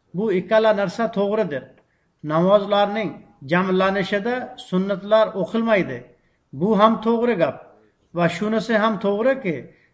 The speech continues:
Payg'ambar sallallohu alayhi va sallam juma namozidan oldingi sunnatlarni o'qir edilar.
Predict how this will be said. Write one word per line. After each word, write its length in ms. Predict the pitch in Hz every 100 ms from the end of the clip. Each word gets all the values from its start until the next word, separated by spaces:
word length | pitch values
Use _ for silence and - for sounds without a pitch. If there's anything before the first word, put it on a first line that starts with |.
| _
Payg'ambar 480 | 160 165 180 196 226
sallallohu 640 | 214 202 190 185 202 190 220
alayhi 380 | 180 196 190 185
va 100 | 180
sallam 320 | 185 190 226 180
juma 260 | 175 190 208
namozidan 600 | 175 180 190 185 185 208 143 -
oldingi 560 | 160 170 196 208 214 135 - _ _ _ _
sunnatlarni 840 | - 180 196 190 190 185 190 220
o'qir 320 | 220 190 - 240
edilar. 360 | 220 165 123